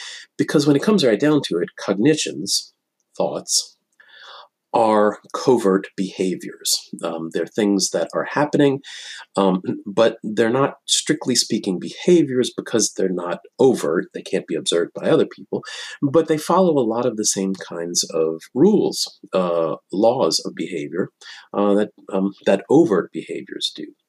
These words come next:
And so for a lot of interventions now, um, there's gonna be some combination of cognitive and behavioral approaches. Um, we've already looked at some of the behavioral parts of this, so let me add in some of the,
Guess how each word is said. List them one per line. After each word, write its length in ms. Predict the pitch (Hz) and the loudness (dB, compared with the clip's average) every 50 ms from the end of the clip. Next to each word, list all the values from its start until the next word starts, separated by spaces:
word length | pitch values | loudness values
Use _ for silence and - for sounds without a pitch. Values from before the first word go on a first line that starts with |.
| _ _ _ _ _ _ _ _ _ _ - _ _ - - - - - - - - - - | _ _ _ _ _ _ _ _ _ _ -20 _ _ -18 -16 -14 -12 -12 -12 -14 -10 -2 0
And 120 | 123 107 | 0 2
so 140 | - 117 101 | 4 2 2
for 140 | - - 101 | 2 2 2
a 80 | 95 | 4
lot 280 | 98 98 117 131 147 147 | 4 4 4 4 4 2
of 120 | 127 - | 0 0
interventions 720 | - 120 117 107 98 120 143 160 156 - 117 98 90 - - | -2 -2 -2 2 4 4 4 4 2 0 -2 -2 -4 -4 -6
now, 360 | 80 76 71 71 78 87 95 - - - | -10 -10 -8 -6 -4 -4 -4 -6 -6 -4
um, 140 | 95 92 92 | -4 -2 0
there's 160 | 98 95 - | 0 0 0
gonna 160 | - 101 98 | 0 -2 -2
be 80 | 92 90 | 0 -2
some 220 | - - 95 90 90 | -2 -2 -2 -4 -4
combination 720 | - - 98 95 92 90 87 95 98 107 107 - - 90 | -6 -6 -4 -2 -2 -2 0 0 0 0 -2 -4 -4 -6
of 160 | 90 - - - _ | -6 -6 -10 -14 _
cognitive 560 | - - - 95 95 92 92 90 87 87 85 - - - - - - _ _ - | -18 -6 -4 -4 -4 -2 -4 -6 -6 -8 -10 -14 -20 -20 -20 -20 -20 _ _ -8
and 160 | 87 85 80 | -8 -6 -6
behavioral 520 | - - - 85 82 76 78 78 76 71 | -8 -4 -2 -2 -2 -2 -4 -6 -6 -6
approaches. 720 | 71 - - 98 87 85 - - - - - - - _ _ _ _ - - _ - - - - - - - | -8 -2 -2 -2 -2 -2 -4 -10 -6 -4 -4 -4 -4 _ _ _ _ -20 -20 _ -20 -20 -18 -18 -18 -4 0
Um, 160 | - 202 98 - | 2 2 2 4
we've 180 | 120 120 143 | 2 4 6
already 180 | 196 208 - 127 | 6 4 6 4
looked 200 | 139 151 151 - | 2 2 2 2
at 140 | 113 - - | 0 2 2
some 140 | 120 110 | 2 4
of 60 | 101 95 | 4 4
the 180 | 92 87 - - - | 2 0 -2 -6 -12
behavioral 600 | 95 - - - 160 147 107 95 90 82 82 - | -12 -6 0 4 4 4 4 2 0 0 -2 -2
parts 320 | - - 123 113 110 - | 0 2 2 2 2 -2
of 80 | 85 - | -4 -4
this, 200 | 76 71 - - - | -2 -2 -2 -2 -2
so 160 | - - 110 | -2 0 2
let 120 | 117 131 | 4 4
me 120 | 101 - - | 4 4 4
add 200 | 101 104 101 104 | 4 2 4 4
in 120 | 101 95 | 4 2
some 180 | 90 - 90 87 | 2 0 -2 -2
of 60 | 82 | -2
the, 200 | 80 78 73 - | -2 -4 -4 -6